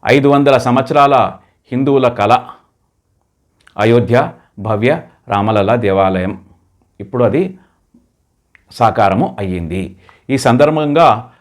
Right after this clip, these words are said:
ప్రపంచంలో ఉన్న హిందువులంతా కూడా తమ సంతోషాన్ని, ఆనందాన్ని వ్యక్తం చేశారు. ఈ విషయంలో ముస్లింలు కూడా ఎటువంటి వ్యతిరేకత వ్యక్తం చేయకుండా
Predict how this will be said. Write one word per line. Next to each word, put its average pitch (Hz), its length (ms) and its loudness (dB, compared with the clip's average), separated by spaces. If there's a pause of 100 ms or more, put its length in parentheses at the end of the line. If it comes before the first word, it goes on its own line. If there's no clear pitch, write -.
(120)
ప్రపంచంలో 139 640 -2
ఉన్న 120 160 0
హిందువులంతా 113 640 -2
కూడా 101 200 -6
తమ 104 180 -6
సంతోషాన్ని, 98 760 -4
ఆనందాన్ని 98 640 -6 (140)
వ్యక్తం 101 360 -8
చేశారు. 82 440 -12 (340)
ఈ 143 80 4
విషయంలో 165 640 2 (240)
ముస్లింలు 196 400 0
కూడా 117 400 2 (840)
ఎటువంటి 143 300 -2
వ్యతిరేకత 127 460 2
వ్యక్తం 127 320 0
చేయకుండా 117 480 -2